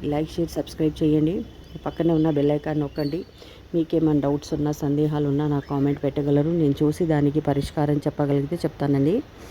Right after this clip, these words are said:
మీకు ఇంకా ఎలాంటి వీడియోస్ కావాలి, ఎలాంటి వాటిపైన మీకు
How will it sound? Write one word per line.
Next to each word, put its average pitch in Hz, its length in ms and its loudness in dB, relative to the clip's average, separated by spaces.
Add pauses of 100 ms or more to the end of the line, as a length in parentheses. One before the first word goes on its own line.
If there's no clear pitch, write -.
(340)
మీకు 180 200 4
ఇంకా 165 260 4
ఎలాంటి 160 460 2
వీడియోస్ 147 340 2
కావాలి, 143 540 0 (380)
ఎలాంటి 165 340 4
వాటిపైన 156 540 2
మీకు 147 500 2